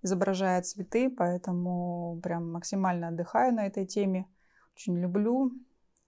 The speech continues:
Если вам также нравится работать, а, изображать различные цветы, потому что каждый цветок очень уникален,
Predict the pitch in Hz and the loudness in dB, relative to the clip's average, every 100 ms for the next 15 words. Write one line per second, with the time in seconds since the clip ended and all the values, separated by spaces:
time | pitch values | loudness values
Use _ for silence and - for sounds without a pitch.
0 | - 170 - 175 175 175 170 175 175 - | -10 -8 -2 -2 0 0 0 -2 -6 -8
1 | 185 175 175 - 180 180 180 185 - 220 | -2 -2 -2 -2 -2 0 -2 -4 -8 -6
2 | 202 180 175 185 185 185 180 175 196 185 | -4 -4 -2 -2 0 0 -2 -2 0 -2
3 | - 180 - 190 - 330 - - - - | -2 -6 -4 -4 0 -2 -2 -14 -20 -12
4 | - - 190 175 170 - 208 - - 175 | -10 0 2 2 -2 -8 -6 -4 -4 -6
5 | - 180 175 190 254 277 262 | -6 -4 -2 2 4 6 4